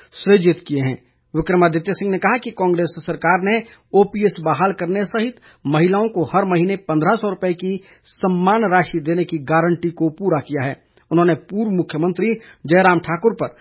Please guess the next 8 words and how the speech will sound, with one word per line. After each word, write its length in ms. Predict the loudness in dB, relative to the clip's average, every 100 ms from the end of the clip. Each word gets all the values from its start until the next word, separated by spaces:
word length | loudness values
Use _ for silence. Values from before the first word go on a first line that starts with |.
| -20 _
क्षेत्रवाद 640 | 6 8 8 4 4 2 0
की 100 | 0
राजनीति 520 | 2 2 0 -4 -4
करने 300 | -6 -4 -4
का 180 | -4 -6
भी 180 | -6 -10 _ _ -2
आरोप 380 | 0 2 0 -2
लगाया। 380 | -6 -6 -8